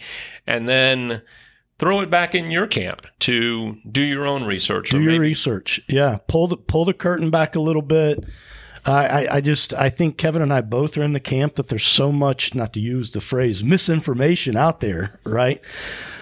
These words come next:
Speaker 2: Um, you, you know, it, I, I think commonly speaking, people think that exercise is the number one way to lose weight. And while very important, at the end of the day, weight loss generally comes down to,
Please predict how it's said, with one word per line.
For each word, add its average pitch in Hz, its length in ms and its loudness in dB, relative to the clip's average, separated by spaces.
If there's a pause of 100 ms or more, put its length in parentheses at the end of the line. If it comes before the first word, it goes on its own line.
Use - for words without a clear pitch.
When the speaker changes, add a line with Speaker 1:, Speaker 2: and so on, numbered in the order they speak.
(140)
Speaker 2:
Um, 117 560 2
you, 151 160 4
you 135 180 0
know, 117 160 2
it, 127 480 2
I, 143 280 2
I 143 40 4
think 143 320 0
commonly 156 540 2
speaking, 139 580 0
people 143 380 -2
think 139 320 -2
that - 200 -2
exercise 135 1000 2
is 131 340 0
the 120 140 2
number 143 260 2
one 131 320 0
way 127 200 2
to 117 80 -2
lose 113 300 0
weight. 123 340 0
And 107 140 -4
while 113 220 0
very 131 420 0
important, 123 600 -2
at - 640 -20
the 135 100 2
end 214 120 4
of 175 80 2
the 120 80 -4
day, 143 360 4
weight 139 320 2
loss 208 320 4
generally 147 560 2
comes 131 360 -4
down 127 340 -2
to, 123 320 -6